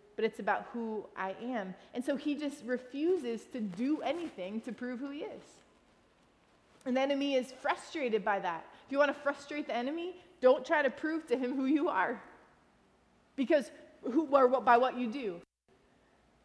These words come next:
You've probably heard this before, this saying, "If the enemy can't make you bad, he'll make you busy." Have you heard that before? "If he can't make you bad, he'll make you busy." So I think sort of unpacking this idea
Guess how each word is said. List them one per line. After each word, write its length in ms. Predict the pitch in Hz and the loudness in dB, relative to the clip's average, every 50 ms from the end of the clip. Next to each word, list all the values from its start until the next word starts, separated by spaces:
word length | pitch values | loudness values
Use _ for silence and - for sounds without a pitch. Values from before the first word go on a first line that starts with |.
| _ _ _ _ _ - _ _ _ - - - | _ _ _ _ _ -20 _ _ _ -20 -8 -2
You've 160 | 311 302 302 | -2 0 4
probably 240 | 392 403 339 311 311 | 8 8 8 8 8
heard 160 | 285 269 233 | 4 2 2
this 120 | 254 - | -4 -8
before, 360 | - 233 214 - 220 214 208 | -8 -10 -8 -4 -2 -2 0
this 160 | 196 208 208 - | 0 -2 -4 -6
saying, 520 | - 240 233 226 220 208 196 196 202 214 - - | -8 -8 -6 -4 -4 -4 -6 -8 -10 -12 -12 -6
"If 140 | - 226 - | -4 -2 0
the 80 | 254 254 | 0 0
enemy 300 | 269 294 320 311 311 285 | 0 0 0 0 0 -2
can't 360 | 226 - - 277 269 - 233 | -4 -2 -2 -2 -2 -2 -2
make 200 | 247 233 226 - | -4 -4 -4 -4
you 120 | 226 220 | -8 -8
bad, 380 | 180 175 202 202 208 208 214 208 | -2 0 2 2 4 4 2 0
he'll 120 | 226 220 | -2 -6
make 260 | 208 208 208 196 - - | -6 -6 -6 -8 -8 -10
you 60 | 196 | -12
busy." 440 | 170 156 196 185 180 190 214 214 202 | -8 -4 -4 -6 -4 -6 -6 -6 -6
Have 100 | 185 185 | -4 -4
you 80 | 196 | -6
heard 160 | 196 202 190 | -6 -6 -4
that 140 | 202 190 - - _ _ _ _ | -4 -4 -6 -6 _ _ _ _
before? 160 | - 202 208 208 | -16 -16 -16 -16
"If 460 | - - - - - _ _ _ - | -20 -20 -20 -20 -20 _ _ _ -20
he 60 | - - 269 | -10 -6 -6
can't 120 | 233 208 | -4 -4
make 140 | 214 214 208 | -4 -6 -6
you 160 | - _ - | -8 _ -4
bad, 240 | 196 190 185 196 208 | -2 0 0 0 0
he'll 100 | 220 190 | -2 -4
make 200 | 190 190 185 - | -6 -8 -10 -10
you 60 | 190 | -10
busy." 380 | 165 185 180 180 190 220 220 - - - - - | -8 -8 -8 -6 -8 -10 -12 -12 -16 -20 -20 -14
So 160 | - - 320 320 | -2 4 6 6
I 100 | 302 311 | 6 6
think 300 | 320 - 370 381 339 - - - - - | 4 0 -6 -6 -6 -10 -16 -20 -20 -18
sort 260 | - - 339 320 311 294 | -8 -4 0 2 4 4
of 160 | 262 220 208 - - - - - _ _ _ _ - | 4 4 2 -12 -16 -20 -20 -20 _ _ _ _ 2
unpacking 760 | 247 269 277 277 277 - 277 262 269 277 - 302 277 247 220 | 4 4 4 4 -2 2 2 2 2 2 -2 -8 -6 -4 0
this 380 | 208 240 233 226 220 - - - - | 2 4 4 2 0 -4 -12 -10 -4
idea 800 | 196 214 220 185 180 226 247 254 247 226 208 190 185 180 180 | -4 -2 -2 -4 -4 -4 -2 2 2 4 4 4 0 -2 -4